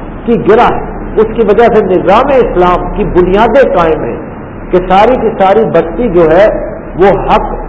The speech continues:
اور سچ پر اقرار کرتی ہے اور باطل کا، شرک اور کفر کا انکار کرتی ہے، بدعت کا، اگر اصولی طور پر اس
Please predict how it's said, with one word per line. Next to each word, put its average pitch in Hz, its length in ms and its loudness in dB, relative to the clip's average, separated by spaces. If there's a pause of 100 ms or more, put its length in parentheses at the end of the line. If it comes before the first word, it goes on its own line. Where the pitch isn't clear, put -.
(720)
اور 175 100 2 (160)
سچ 254 240 0 (120)
پر 143 120 0 (320)
اقرار 185 480 2
کرتی 233 320 0
ہے 214 160 4 (540)
اور 220 180 6 (160)
باطل 196 420 2 (120)
کا، 196 100 4 (160)
شرک 220 260 0
اور 170 100 0 (120)
کفر 202 260 2
کا 180 100 0 (160)
انکار 160 500 0
کرتی 131 280 -4
ہے، 120 140 0
بدعت 123 340 -2 (120)
کا، 87 80 -6 (280)
اگر 226 300 4
اصولی 285 420 -2
طور 196 240 2
پر 156 140 0
اس - 100 -10